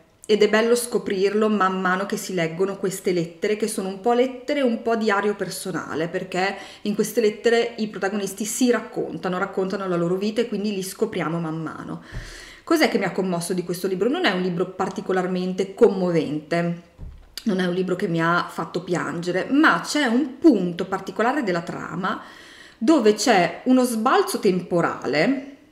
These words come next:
che ti fa capire cose e lì mi ha colpito molto. Mm, pensando alla vita di questi due personaggi,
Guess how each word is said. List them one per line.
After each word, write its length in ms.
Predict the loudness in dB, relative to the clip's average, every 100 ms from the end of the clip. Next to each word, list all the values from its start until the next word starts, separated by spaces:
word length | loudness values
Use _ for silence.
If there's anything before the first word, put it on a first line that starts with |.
| _ _ _ _ _ _ _
che 160 | 0 2
ti 100 | 2
fa 180 | 2 2
capire 420 | 2 0 2 0
cose 800 | -2 -4 -4 -2 0 0 -2 -8 -20 -20 -20 _ _ -20 -20 -20 -20 -20 4
e 80 | 8
lì 200 | 8 8
mi 120 | 6 6
ha 60 |
colpito 460 | 6 0 0 0 2
molto. 800 | 2 0 -4 0 0 0 -4 -16 _ _ -4
Mm, 920 | 0 2 2 0 -2 -2 -4 -6 -10 -14 -18 _
pensando 1200 | 2 4 4 4 4 4 2 0 0 -2 -6 -12 -8
alla 240 | 0 2 4
vita 240 | 4 2
di 120 | 2 4
questi 340 | 4 4 0
due 120 | 2
personaggi, 1080 | 2 0 -4 -2 -2 -4 -8 -6 -6 -8 -14